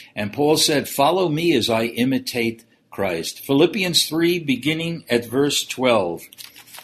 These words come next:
"Not that I have already obtained it or have already become perfect, but I press on in order that I may lay hold that for which also I was laid hold of by Christ. Brethren,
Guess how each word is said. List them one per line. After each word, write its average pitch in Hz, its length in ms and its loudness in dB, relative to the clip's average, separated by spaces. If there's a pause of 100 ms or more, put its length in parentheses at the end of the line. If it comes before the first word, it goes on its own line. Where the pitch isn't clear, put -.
(280)
"Not 170 260 6
that 196 100 4
I 196 100 6
have 175 200 6
already 185 460 8
obtained 175 520 0
it 104 200 2
or 123 180 2
have 123 220 0
already 165 400 4
become 156 440 -2
perfect, 156 560 -2 (420)
but 131 120 6
I 302 120 8
press 190 420 4
on 165 580 2
in 131 180 6
order 202 260 6
that 180 140 4
I 175 140 4
may 165 220 2
lay 175 320 4
hold 202 480 2
that 170 260 4
for 202 80 0
which 185 320 2
also 156 460 2
I 127 180 0
was 120 220 0
laid 143 240 0
hold 131 340 0
of - 320 -4
by 107 200 -4
Christ. 90 580 -4 (520)
Brethren, 131 640 4